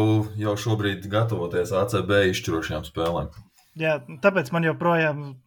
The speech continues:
Speaker 2: nezinu, ar-, man tas nesēdēs mierā, ja Reāls uzvarēs, jo es arī joprojām uzskatu, ka viņiem nebija jābūt Final Four, ā, tas, ā, nesmuki un ar, ā,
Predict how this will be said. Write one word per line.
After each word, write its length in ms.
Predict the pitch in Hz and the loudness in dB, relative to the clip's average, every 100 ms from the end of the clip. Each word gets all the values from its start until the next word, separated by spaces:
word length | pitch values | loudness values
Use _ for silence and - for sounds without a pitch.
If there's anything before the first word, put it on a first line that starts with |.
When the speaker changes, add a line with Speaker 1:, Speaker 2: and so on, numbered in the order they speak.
| 147 135 | -16 -14
Speaker 2:
nezinu, 480 | 165 170 147 156 160 | -2 0 0 2 0
ar-, 100 | 156 | 0
man 460 | 147 156 170 165 131 | -6 2 4 2 0
tas 220 | 147 - | -6 -2
nesēdēs 640 | 160 165 175 175 151 147 - | 0 2 4 2 2 0 2
mierā, 320 | 165 160 143 | 2 4 4
ja 140 | 143 | 4
Reāls 320 | 160 156 143 165 | 6 6 6 2
uzvarēs, 480 | 160 156 147 147 | 2 2 2 0
jo 120 | 147 143 | -2 -6
es 100 | 127 _ - | -8 _ 0
arī 240 | 160 147 | 2 2
joprojām 420 | 139 131 165 139 143 | -4 -4 -2 -2 -4
uzskatu, 320 | 156 - 135 | -10 -14 -14
ka 400 | 147 139 - 156 | -14 -16 -14 -4
viņiem 240 | 165 151 | -2 0
nebija 380 | 170 185 208 208 | 0 0 4 4
jābūt 240 | 202 190 - | 4 -2 0
Final 320 | 190 190 180 | 0 0 -2
Four, 320 | - 185 170 | 2 2 2
ā, 140 | 160 151 151 147 _ | -2 -4 -6 -10 _
tas, 320 | 156 127 - | -6 -6 -8
ā, 160 | 151 135 _ _ 156 151 151 156 147 151 | -10 -12 _ _ -10 -8 -8 -8 -6 4
nesmuki 540 | 185 - 196 170 170 | 4 6 4 4 0
un 80 | 156 143 | 0 0
ar, 80 | |
ā, 140 | 143 | 2